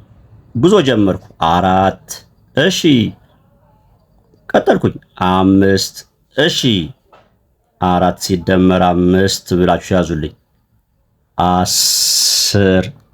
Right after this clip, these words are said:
እሺ፣ ልጻፈው፣ ቆይ፣ አራት ብያለሁ፣ ሲደመር አምስት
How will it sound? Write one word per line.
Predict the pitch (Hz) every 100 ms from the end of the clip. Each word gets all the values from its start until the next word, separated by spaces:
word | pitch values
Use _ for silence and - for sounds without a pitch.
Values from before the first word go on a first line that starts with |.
| _ -
እሺ፣ | 131 - 117 90 82 _ _ _ _ _ _
ልጻፈው፣ | - - 73 82 -
ቆይ፣ | - - _ _ _ _ _ -
አራት | 82 82 85 85 85
ብያለሁ፣ | 85 85 87 110
ሲደመር | - 78 - 85 85 82 78
አምስት | 82 82 82 98 -